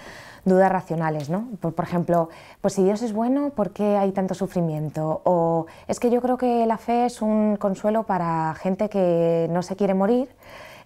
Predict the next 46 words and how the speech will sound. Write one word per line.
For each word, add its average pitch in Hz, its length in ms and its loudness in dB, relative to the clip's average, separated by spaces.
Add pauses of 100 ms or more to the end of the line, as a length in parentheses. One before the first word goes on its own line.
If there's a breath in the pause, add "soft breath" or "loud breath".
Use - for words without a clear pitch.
(120)
y 202 300 6
no 185 260 4
acepta 202 400 0
que 208 100 0
la 180 80 0
muerte 180 320 2
es 175 80 2
lo 156 80 -2
último", 156 540 -2
o 156 60 -2
cosas 170 280 -4
así, 156 240 -4
¿no? 208 180 -2 (360 loud breath)
Y 208 80 2
entonces 196 200 2
yo 220 80 4
no 220 120 0
sabía 202 320 2
de 190 80 4
dónde 180 240 2
me 175 120 2
venían 170 300 2
las 165 140 0
respuestas, 196 480 -4
porque 170 240 -2
yo 180 100 2
s-, - 180 -6
eran 208 220 0
dudas 233 240 0
que 190 100 -2
nunca, 190 320 2
es 180 80 -2
verdad, 180 220 0
me 190 100 2
había 170 200 2
planteado, 165 540 -4
porque 160 340 -4
la - 140 -2
fe 170 200 0
a 170 80 2
mí 185 140 4
me 190 120 4
vino 196 220 2
como 185 220 0
un 175 100 2
don. 175 240 0